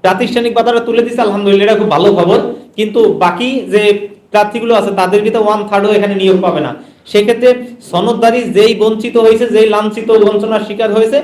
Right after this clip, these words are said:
সেই প্রেক্ষাপট আবার তাদের থেকে যাবে, তারা আবার বঞ্চিত হবে। এতে তারা নামে মাত্র একটা বিজ্ঞপ্তি দিচ্ছে, যেটা আঠারোতম সুপারিশ প্রত্যাশী যারা আছে তাদের মনোগত না বা কোনোভাবে এটা গ্রহণযোগ্য না, কারণ তিনের এক অংশ আবার জব পাবে, আবার তিনের দুই অংশ আবার তারা বঞ্চিত হবে।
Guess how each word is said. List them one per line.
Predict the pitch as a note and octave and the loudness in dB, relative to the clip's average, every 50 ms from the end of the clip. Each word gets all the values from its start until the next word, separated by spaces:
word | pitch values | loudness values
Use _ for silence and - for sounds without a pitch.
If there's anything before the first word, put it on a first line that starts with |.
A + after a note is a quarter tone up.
| - - - - | -4 -10 -16 -20
সেই | - - A3 A3 A3+ - | -6 0 2 2 2 2
প্রেক্ষাপট | A3 A3 A3 A3 - - G#3+ G#3 A3+ A3 | 2 0 0 0 2 0 -2 -2 0 0
আবার | G#3+ G#3+ A#3+ A#3+ | 0 0 0 0
তাদের | B3 A#3 G#3 A3 G#3 | -2 0 -2 -2 -2
থেকে | - G#3 G3+ G3 | -2 -2 -2 0
যাবে, | E3+ F3 C3 B2 - - - - - | 0 0 -4 -4 -6 -8 -10 -12 -4
তারা | - F3+ F#3+ G3 | 0 0 2 2
আবার | F#3+ G3 G3+ A3 B3 B3 | 2 2 2 2 2 2
বঞ্চিত | A3+ A#3 A3 A3+ A#3 G#3 G#3 F3+ | 2 0 0 -2 -4 -4 -4 -2
হবে। | D3+ D3 C#3+ C3 C3+ - - - - | -2 -2 -2 -4 -6 -8 -12 -12 -4
এতে | - F#3+ F#3 A#3 A#3 | -4 -2 0 0 0
তারা | - G3+ G3+ A3 A3 | 0 0 0 0 0
নামে | G3+ F#3+ F3+ F#3 G3+ | -2 -2 -2 -2 -2
মাত্র | G#3 G#3 G#3+ G#3+ G#3+ A3+ | -2 -2 -2 -2 -2 -2
একটা | A3 A3 A3 G#3 | -2 -2 -2 -2
বিজ্ঞপ্তি | G3+ G3+ F3+ F3+ A3 G#3+ - A3 | -4 -4 -4 -4 -4 -4 -4 -6
দিচ্ছে, | F#3 G#3 G#3 G3 - C#4 D#4+ D4+ D4 - - - | -8 -8 -6 0 0 0 0 0 -4 -10 -14 -6
যেটা | F3 G3 G3 G#3+ | -4 -2 0 0
আঠারোতম | G#3 G#3 G#3 - F3 E3+ E3+ - G3 G3+ G3 G3 A3 A3 A#3+ B3 A#3+ - | 0 0 -2 -4 -6 -6 -4 -4 -4 -2 -2 -2 -2 -2 -2 -2 -2 -2
সুপারিশ | F#3+ F3+ F#3 G3+ G3+ G3+ G3 G3 - - - - - _ _ _ _ _ _ _ _ _ _ | -2 0 0 2 2 2 0 -2 -6 -10 -14 -18 -20 _ _ _ _ _ _ _ _ _ _
প্রত্যাশী | A3+ A#3+ A#3 - B3+ B3+ B3 A#3+ A#3 | 0 0 0 0 -2 0 0 0 0
যারা | G#3 A3 G#3 G3 | 2 2 4 4
আছে | F3+ E3 - - - A3+ C#4 C#4+ - - - - | 2 0 0 0 0 0 0 0 -4 -10 -10 -2
তাদের | - F#3 F3 G3 G3+ G3 | -2 0 2 2 2 2
মনোগত | G3 G3 G3 G3+ G3+ G3 F#3+ F#3+ F#3 | 2 0 0 0 0 -2 -2 -4 -2
না | G3 G3 G#3+ C4 - - - - - | -2 -2 -2 -2 -2 -6 -10 -16 -4
বা | E3+ F#3 F#3 | -2 0 0
কোনোভাবে | F#3 F#3 G3+ G#3 A3 A3+ G3 F3 E3 F#3+ A#3 A#3 | 2 2 2 2 2 2 2 2 2 2 4 4
এটা | A#3 A#3 A3+ | 4 4 2
গ্রহণযোগ্য | - - A3 A3 A3 G#3+ F#3 G3+ G3 - D#3 | 0 2 2 4 4 4 2 2 0 0 -2
না, | D3 C3 A2 - - - _ _ | -4 -4 -8 -10 -14 -20 _ _
কারণ | F#3 G#3 A#3 A3 G#3+ A3+ | 0 0 0 0 -2 -4
তিনের | A#3 A#3 B3 B3 A#3 | -4 -2 0 2 2
এক | A3+ A3+ A#3 | 2 2 0
অংশ | A#3+ A#3 A3 - | -2 -4 -2 -2
আবার | A#3+ A3 A3+ A#3 A3+ - | 0 2 2 0 0 2
জব | G3+ A#3 A3+ A3+ | 0 0 2 2
পাবে, | B3 A3+ A3+ | 0 2 2
আবার | G#3+ G#3+ G3 - - - | 2 2 0 0 -2 -4
তিনের | A3 A3+ A3+ G3+ | -4 -4 -4 -4
দুই | F#3 A3+ A3+ | -2 -2 -2
অংশ | A3 A3 A#3 | -2 -2 0
আবার | A3 G#3+ A3 A#3+ A#3 | 0 2 2 2 0
তারা | A#3+ - - A3 G#3 | -2 -2 -2 -4 -2
বঞ্চিত | F#3+ G3+ F#3+ - G3+ F#3+ E3+ | -2 -4 -4 -4 -4 -4 -2
হবে। | D3+ D3+ C3 B2 G#2+ | -2 -2 -4 -6 -8